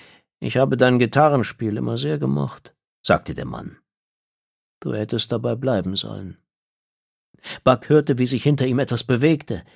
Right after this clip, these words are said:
konnte sich jedoch nicht schnell genug umdrehen, um zu sehen, wer da war oder um sich zu schützen. Auf seiner Netzhaut brannte noch ein weißes Nachbild,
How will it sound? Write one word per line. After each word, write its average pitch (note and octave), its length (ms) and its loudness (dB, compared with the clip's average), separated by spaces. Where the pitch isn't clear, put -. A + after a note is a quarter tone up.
konnte A2 260 0
sich G2+ 160 -4
jedoch G#2+ 240 -4
nicht G#2+ 240 -4
schnell G#2+ 200 2
genug G2+ 300 0
umdrehen, F#2+ 440 2
um F2+ 120 -2
zu F2 160 -4
sehen, F#2 380 0
wer G2 180 2
da F2 220 2
war F2 320 0
oder F2 260 -6
um F2+ 100 -4
sich E2+ 200 -10
zu F#2+ 100 -8
schützen. - 480 -10
Auf G2+ 120 -4
seiner A2+ 200 6
Netzhaut A2+ 640 0
brannte A2 340 0
noch G#2+ 180 -6
ein F#2+ 220 -4
weißes G2+ 400 -2
Nachbild, F#2+ 560 -4